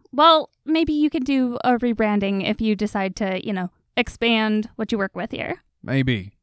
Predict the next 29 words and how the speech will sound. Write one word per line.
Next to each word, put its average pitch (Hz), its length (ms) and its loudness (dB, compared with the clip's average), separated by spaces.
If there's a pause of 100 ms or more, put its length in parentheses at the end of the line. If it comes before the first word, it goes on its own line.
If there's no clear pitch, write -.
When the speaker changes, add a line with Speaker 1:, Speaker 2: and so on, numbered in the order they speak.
(160)
Speaker 2:
Who 185 140 8
do 185 80 8
I 185 60 6
have 175 140 2
the 165 60 -4
pleasure 151 340 2
of 113 60 0
speaking 120 360 -4
with? 82 160 -12 (220)
Speaker 1:
Uh, 262 180 8
I'm 285 140 8
Megan. 233 360 2 (140)
Hi, 202 200 -2
nice 214 240 -2
to - 60 -2
meet 196 180 -2
you. 277 180 -4 (260)
Speaker 2:
Nice 95 200 -10
to - 60 -8
meet 117 260 -2
you. 143 220 0 (200)
What - 120 -2
can 147 100 4
I 139 40 4
do 147 180 4
for 123 180 0
you, 113 80 0
Megan? 120 320 -2 (260)
Speaker 1:
Well, 277 540 6